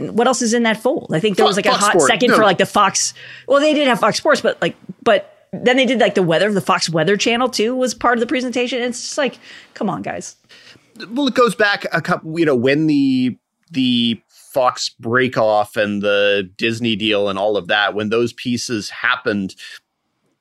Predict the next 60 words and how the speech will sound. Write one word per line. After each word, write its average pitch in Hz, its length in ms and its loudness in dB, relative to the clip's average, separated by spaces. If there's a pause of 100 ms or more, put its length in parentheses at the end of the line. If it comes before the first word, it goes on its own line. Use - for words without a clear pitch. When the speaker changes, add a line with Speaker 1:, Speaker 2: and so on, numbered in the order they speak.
(120)
Speaker 2:
there 139 180 -6
was 131 220 -4
the 135 80 -4
big 117 320 -2
thing 131 240 -2
about 107 220 0
how 107 540 0 (180)
nimble 120 560 -2
Fox - 420 -4
was 95 140 -8
gonna 104 180 -4
get 104 240 -2
to 113 100 -10
be 110 300 -2
because 90 840 -6 (380)
of 107 140 -4
its 98 160 -6
independence. 107 720 -4 (640)
And 110 540 0 (180)
this 117 440 -2
year, 120 200 2
it 110 140 -4
fe-, 123 200 0
kind 113 200 -2
of 107 80 -4
felt 117 180 0
like 110 200 -2
they 117 100 0
were 107 180 0
kind 113 160 -2
of 98 60 -6
backtracking 127 640 -2
on 107 140 0
that 107 220 2
and 107 120 -2
going, 110 360 0
"Yeah, 190 320 -2
we're 185 160 2
independent, 180 360 -2
but 165 100 0
we 160 160 0
have 156 260 -4
these, 196 420 -4
we 165 160 -2
have 156 220 -6
these 202 200 -4
other 185 300 0
things. 220 560 -4
We, 190 220 -6
we 180 160 -6
can 196 160 -6
still 165 240 -6
boast 208 320 -6
about 160 240 -8
this 165 160 -8
'cause 151 180 -8
otherwise 147 400 -6
we're 156 80 -4
just 135 240 -6
a, 131 220 0